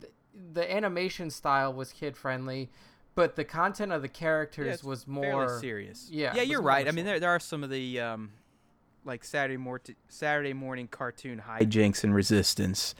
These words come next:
Speaker 2: You know,
Speaker 1: Mm-hmm.
Speaker 2: they're just usually, like, a little comedy beat and this, that, and the other thing. It, it's just refreshing to have a hero who isn't, uh, your, you know, your
Speaker 1: Brooding.
Speaker 2: defined,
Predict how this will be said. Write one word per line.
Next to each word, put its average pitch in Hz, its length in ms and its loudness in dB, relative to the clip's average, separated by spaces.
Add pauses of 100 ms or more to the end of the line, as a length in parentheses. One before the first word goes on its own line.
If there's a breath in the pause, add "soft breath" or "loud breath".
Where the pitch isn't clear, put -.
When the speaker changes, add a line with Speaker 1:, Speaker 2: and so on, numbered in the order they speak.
(560 loud breath)
Speaker 2:
You 113 100 0
know, 104 80 8
Speaker 1:
Mm-hmm. 117 80 10
Speaker 2:
they're 127 100 10
just 123 360 4
usually, 123 360 8
like, 110 180 10
a 110 60 6
little 110 220 10
comedy 110 500 8
beat 107 260 6
and 113 80 2
this, 110 140 2
that, 110 140 2
and 107 100 0
the 107 60 4
other 107 120 6
thing. 101 200 2
It, 196 220 10
it's 240 220 12
just 247 180 8
refreshing 175 580 12
to 139 60 12
have 147 200 12
a 127 60 -4
hero 123 580 -6 (540 soft breath)
who 135 180 -4
isn't, 139 400 -6 (200)
uh, 135 40 -12
your, 120 560 -10
you 131 180 -14
know, 113 240 -10
your 107 300 -12 (140)
Speaker 1:
Brooding. 127 800 -2
Speaker 2:
defined, - 160 -12